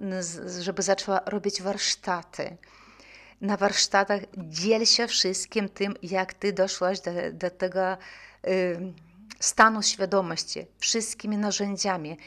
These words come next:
Dziel się to z ludźmi. Również nie chciałam tego robić. No, ale już jak wiecie,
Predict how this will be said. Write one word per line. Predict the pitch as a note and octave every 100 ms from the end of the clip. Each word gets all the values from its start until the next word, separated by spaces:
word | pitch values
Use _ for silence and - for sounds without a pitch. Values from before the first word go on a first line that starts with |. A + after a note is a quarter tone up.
| -
Dziel | D#3+ G3+ G#3
się | - G#3
to | G3
z | F3
ludźmi. | F3+ D#3+ D3+ - _ _ -
Również | F#3 G#3+ G3 F3 E3 - F#3
nie | F3
chciałam | - - F3 F3 E3+
tego | - D3 D#3
robić. | D#3 D3 D3 - _ - - - - - - _
No, | G#3+ G#3+
ale | G#3+ G#3 G#3
już | G3 -
jak | F#3 -
wiecie, | F3 D#3+ - E3 E3